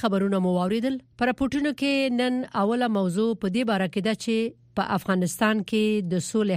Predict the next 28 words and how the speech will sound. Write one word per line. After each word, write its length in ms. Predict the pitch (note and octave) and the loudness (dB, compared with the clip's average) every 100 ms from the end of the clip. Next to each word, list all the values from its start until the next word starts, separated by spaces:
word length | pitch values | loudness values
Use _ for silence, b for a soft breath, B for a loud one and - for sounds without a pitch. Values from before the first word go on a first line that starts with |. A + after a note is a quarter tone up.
| D3+ | 0
هڅې 400 | G#3 - G#3+ F3+ | -2 0 -2 0
په 140 | F3+ | 0
دې 60 | F3+ | 0
وروستیو 480 | E3+ E3+ - G3+ F#3 | 0 -2 0 0 2
ورځو 220 | G#3 G3 - | 0 -2 -2
کې 200 | G#3+ F#3 | -2 0
ګړندې 340 | F#3+ F3+ D#3+ E3+ - | 0 0 -2 -4 -2
شوې 220 | C4 G#3 A#3 | -2 0 -2
دي 60 | A#3 B B B - | -4 B B B -2
او 100 | A#3 | 0
د 140 | B3+ B3 | 0 -2
افغانستان 500 | C4+ B3+ C#4 C4 B3+ | -4 -2 -2 -2 -2
جمهور 280 | A3 B3 B3+ | -2 0 -2
رئیس 240 | B3+ - - F#3 | -2 -4 -4 -2
اشرف 260 | F#3+ D#3+ F3+ | -2 -2 -2
غنی 220 | A3+ A#3+ | 0 0
ویلي 320 | A#3+ A#3 A#3 | 0 -2 -2
دي 140 | A#3 | -4
چې 180 | B3 A#3 B B B - A3 B3 | -2 -4 B B B -4 0 2
آیا 240 | A#3+ G#3 F3+ | 0 -2 0
طالبان 440 | F3 E3+ G3+ B2+ _ _ b b - G3+ | 0 0 0 -2 _ _ b b -6 -4
انتخابات 720 | G3 D#3+ F3 D#3+ A3 - B B B | -4 -2 -2 0 -2 -4 B B B
د 160 | G3+ - | -4 0
سیاسي 340 | A#3+ A3 D4 C4+ A#3+ | -2 0 -2 0 0
میکانیزم 640 | A3+ G#3 A3+ A#3+ A3 - | 0 0 0 0 -2 -4
په 120 | F#3 G#3+ | -2 0
توګه 260 | G3 F3 | 0 0
مني 300 | E3+ G3+ C#4 | 0 0 0